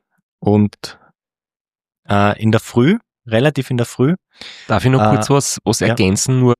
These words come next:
Speaker 2: eine Erklärung, weil ich hab das schon öfters einmal gehört, dass es für viele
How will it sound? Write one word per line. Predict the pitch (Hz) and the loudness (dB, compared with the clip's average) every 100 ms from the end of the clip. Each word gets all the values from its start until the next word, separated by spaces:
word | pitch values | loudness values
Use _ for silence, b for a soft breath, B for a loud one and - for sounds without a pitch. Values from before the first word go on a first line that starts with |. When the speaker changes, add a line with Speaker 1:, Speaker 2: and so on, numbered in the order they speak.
| - | -2
Speaker 2:
eine | 104 | -2
Erklärung, | 90 107 101 87 110 120 110 98 _ _ _ _ | -2 -4 -4 -2 -2 -2 -4 -4 _ _ _ _
weil | 92 101 98 98 - | -4 0 0 0 -2
ich | 101 | -2
hab | 101 | 0
das | 120 - | 0 0
schon | 117 113 - _ | 0 0 -6 _
öfters | 90 - 110 | -6 -4 -4
einmal | 123 117 113 104 | 0 2 0 -2
gehört, | - 101 95 123 | -2 0 0 0
dass | - 117 120 | -4 -4 -4
es | - | -4
für | 117 | -6
viele | - 127 127 | -2 0 0